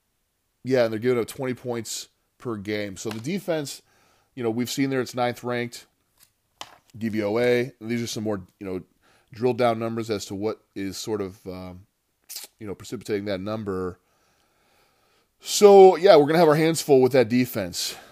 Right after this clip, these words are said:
uh, again. And so we kinda knew that this stretch here, we, you know, it's gonna be a nice test for the defense. So, um, Indianapolis-wise,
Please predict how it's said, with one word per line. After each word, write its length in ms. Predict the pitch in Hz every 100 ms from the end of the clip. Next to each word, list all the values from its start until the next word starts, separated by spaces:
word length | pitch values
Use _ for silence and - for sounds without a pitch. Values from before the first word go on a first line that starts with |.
| -
uh, 180 | 101 95
again. 560 | 117 104 117 98 82 - _
And 160 | 95 98
so 360 | - 107 104
we 240 | 101 117 117
kinda 220 | 135 127
knew 120 | 120
that 100 | 120
this 140 | 107 -
stretch 320 | - 113 -
here, 160 | 117
we, 200 | 107 104 - 65 71 _ - _
you 80 | 101
know, 80 | 101
it's 100 | -
gonna 140 | 131
be 120 | 127
a 40 | 113
nice 220 | 113 -
test 220 | 120 110
for 80 | 101
the 60 |
defense. 420 | 98 107 - 92 95
So, 240 | 107 98 _ _ _ _ _
um, 380 | 95 98 92 - _ _
Indianapolis-wise, 1160 | 143 139 190 196 151 143 131 123 123 127 -